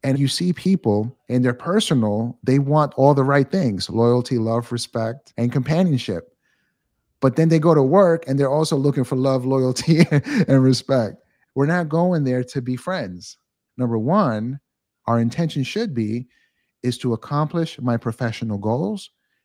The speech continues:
and to help everyone else accomplish their goals as well. If it's students, I'm helping them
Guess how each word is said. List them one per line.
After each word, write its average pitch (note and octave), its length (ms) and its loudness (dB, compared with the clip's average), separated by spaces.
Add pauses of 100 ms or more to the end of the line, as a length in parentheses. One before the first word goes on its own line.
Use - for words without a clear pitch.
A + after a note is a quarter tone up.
(160)
and A#2 140 -2
to A2 120 -6
help D3 600 -4
everyone B2+ 580 2
else C#3 260 0
accomplish A2+ 460 -6
their A2+ 140 -2
goals G#2+ 340 -4
as G#2 80 -8
well. G#2+ 340 -8 (380)
If G#2 120 -10
it's G#2 140 -10
students, E3+ 480 -2
I'm A2 80 -8
helping A2+ 400 -6
them B2 340 0